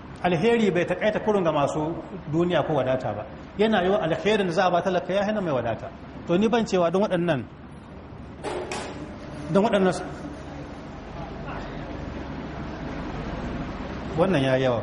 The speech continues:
sosai ko? <laughs> Wala aku-, <laughs> ban ce waɗannan talakawa, "Lan yutihimullahu khairan", Allah baya ba su wani alkhairi.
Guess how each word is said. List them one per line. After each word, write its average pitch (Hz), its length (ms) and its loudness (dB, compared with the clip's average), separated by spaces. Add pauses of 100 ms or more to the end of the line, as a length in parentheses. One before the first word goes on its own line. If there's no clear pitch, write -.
sosai 120 240 -4
ko? 143 80 -2 (3250)
<laughs> 175 220 4
Wala 190 120 6 (120)
aku-, 208 160 0
<laughs> - 60 -8 (2500)
ban 226 160 6
ce 202 80 6
waɗannan 196 320 4
talakawa, 190 560 4
"Lan 208 240 4
yutihimullahu 185 720 2
khairan", 170 240 4
Allah 175 240 4
baya 180 320 2
ba 180 160 4
su 170 80 0
wani 160 100 2
alkhairi. 135 520 2